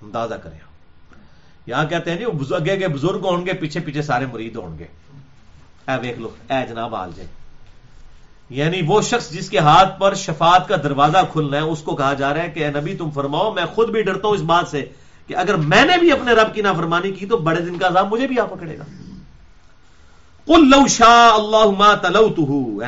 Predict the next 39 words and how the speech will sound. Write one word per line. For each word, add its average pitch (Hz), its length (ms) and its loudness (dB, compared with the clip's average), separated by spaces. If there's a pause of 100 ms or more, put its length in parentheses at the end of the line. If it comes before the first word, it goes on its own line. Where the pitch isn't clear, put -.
نبی 208 120 -2
فرماؤ 160 480 4
کہ 220 80 -2
اگر 190 220 2
اللہ 175 280 4
ہی 381 60 0
نہ 349 160 4
چاہتا 247 300 2
کبھی 294 180 0
میں 311 160 -2
قرآن 262 260 4
تم 262 120 -4
پر 240 140 0
تلاوت 160 320 2
نہ 165 60 -4
کرتا۔ 143 300 -6 (260)
یہ 190 60 -6
میں 220 140 0
نے 262 120 -2
خود 349 240 -2
تو 415 60 4
نہیں 440 180 2
کتاب 185 240 4
بنائی 127 320 -4
ہے، 131 60 -12 (100)
مجھے 156 160 2
اللہ 170 240 4
تعالیٰ 427 180 2
نے 403 60 2
اپنا 240 220 2
representative 175 640 -4
بنایا 147 340 -2
ہے۔ 170 40 -8 (1600)
ما 185 320 4
تلوتہ 196 460 2 (180)
علیکم 165 460 0
ولا 160 220 4 (120)
ادراکم 185 640 2
بہ، 220 140 -4